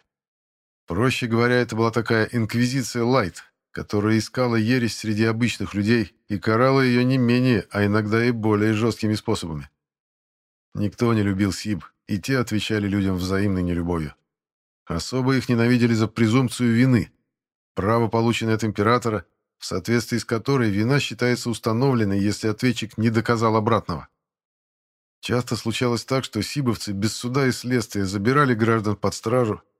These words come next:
и доказывать свою невиновность люди должны были уже из мест временного содержания. Поэтому любой вызов от данной службы мог закончиться плачевно для визитёра. Успокаивало одно. Задержать и уж тем более арестовать одарённого они не имели права.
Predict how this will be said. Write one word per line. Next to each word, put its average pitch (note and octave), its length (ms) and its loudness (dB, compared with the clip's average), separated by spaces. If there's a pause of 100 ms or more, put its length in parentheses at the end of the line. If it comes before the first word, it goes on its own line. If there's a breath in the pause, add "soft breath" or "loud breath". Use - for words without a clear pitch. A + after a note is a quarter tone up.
(220)
и G2 80 -4
доказывать B2 560 2
свою B2 220 2
невиновность A#2+ 640 4
люди B2 200 2
должны A2+ 300 2
были A#2 160 2
уже A#2 320 4
из G#2+ 80 0
мест A2+ 300 -2
временного A2+ 400 2
содержания. G#2 640 -2 (640)
Поэтому B2 460 2
любой A#2+ 400 2
вызов F#2+ 420 -2
от F2+ 120 -4
данной G#2+ 280 2
службы A#2+ 420 -2
мог A#2+ 180 2
закончиться A2+ 540 -2
плачевно A2 580 -2
для F#2+ 120 0
визитёра. F#2 520 -2 (1040)
Успокаивало G2 720 0
одно. E2+ 300 -4 (540)
Задержать G2+ 640 0
и A2+ 60 0
уж A2 180 -4
тем G2 240 -2
более A#2 300 4
арестовать G#2 500 0
одарённого G#2 600 0
они A2+ 160 2
не A#2 160 4
имели A#2+ 260 4
права. A2 480 0